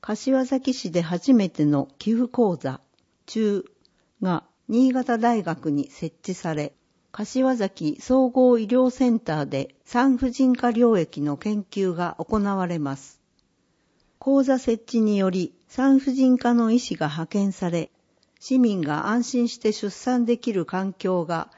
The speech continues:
確保されます。中、寄付講座とは、自治体や民間企業、個人が大学や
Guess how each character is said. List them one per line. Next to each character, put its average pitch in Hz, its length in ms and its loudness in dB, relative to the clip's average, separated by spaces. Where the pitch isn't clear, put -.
確 269 300 0
保 190 160 0
さ 160 160 -2
れ 151 140 2
ま 139 180 2
す。 - 320 -20
中、 208 420 0
寄 220 140 -2
付 254 120 2
講 277 240 4
座 175 200 -2
と 151 160 -2
は、 139 180 -4
自 180 160 -4
治 247 220 -4
体 220 300 0
や 190 260 -2
民 247 260 2
間 240 300 0
企 214 180 -6
業、 156 320 0
個 247 180 2
人 180 260 -2
が 139 260 -2
大 247 240 2
学 233 320 0
や 202 240 0